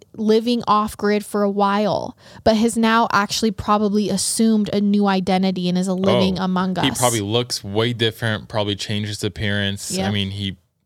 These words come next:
Speaker 2: no one would probably have any idea what he looks
Speaker 1: 'Cause
Speaker 2: like.
Speaker 1: no one's gonna live in the wilderness forever, just long
Speaker 2: I mean,
Speaker 1: enough to
Speaker 2: you go
Speaker 1: evade.
Speaker 2: get veneers, you go cut your hair, you go shave, you go dye. I mean, y-, he's
Speaker 1: Yeah.
Speaker 2: gonna look like a completely different person.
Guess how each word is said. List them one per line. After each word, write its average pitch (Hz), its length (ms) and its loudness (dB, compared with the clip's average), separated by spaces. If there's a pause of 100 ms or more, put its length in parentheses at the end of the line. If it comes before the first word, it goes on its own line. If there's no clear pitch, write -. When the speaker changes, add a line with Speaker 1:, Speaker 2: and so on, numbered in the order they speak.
Speaker 2:
no 101 140 -2
one 107 140 -2
would 98 100 -8
probably 104 240 -2
have 107 80 -2
any 104 160 -2
idea 104 180 -2
what 104 80 -4
he 101 80 -2
looks 113 160 -4
Speaker 1:
'Cause 302 160 0
Speaker 2:
like. 311 60 -4
Speaker 1:
no 330 100 0
one's 330 220 -4
gonna 226 240 -2
live 214 400 -2 (100)
in 214 140 -4
the 190 80 -4
wilderness 190 400 -6
forever, - 640 -6 (120)
just 226 260 -2
long 214 160 0
Speaker 2:
I - 20 2
mean, 151 140 0
Speaker 1:
enough 196 300 -2
to - 140 -4
Speaker 2:
you 139 80 0
go 139 120 4
Speaker 1:
evade. 165 120 2
Speaker 2:
get 117 120 0
veneers, 131 720 -2
you 117 60 -6
go 110 220 0
cut - 240 -8
your 107 160 -4
hair, 113 360 0
you 120 160 -4
go 110 160 -2
shave, 107 600 -4
you 101 80 -6
go 101 160 -2
dye. 90 260 -4
I 107 60 -2
mean, 104 160 -2
y-, 101 80 -2
he's 107 160 -4
Speaker 1:
Yeah. 143 140 0
Speaker 2:
gonna 107 100 0
look 98 120 -4
like 98 120 -4
a 95 80 -6
completely 110 600 -6
different 95 280 -6
person. - 400 -14